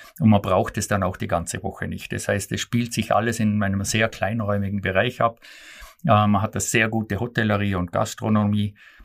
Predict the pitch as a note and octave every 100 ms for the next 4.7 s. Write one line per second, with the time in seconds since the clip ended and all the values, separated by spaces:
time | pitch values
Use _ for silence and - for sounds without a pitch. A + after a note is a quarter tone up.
0 | _ G#2+ - - G2+ - G#2 A#2 G#2 G2+
1 | A2 - G#2+ G2 F#2+ G2 - F#2+ - -
2 | _ - - G#2 - G#2 A2 G2+ G2+ F#2+
3 | F#2+ G2 - F#2+ - G2 F#2 F#2 G2 F#2
4 | _ _ _ - A2 F#2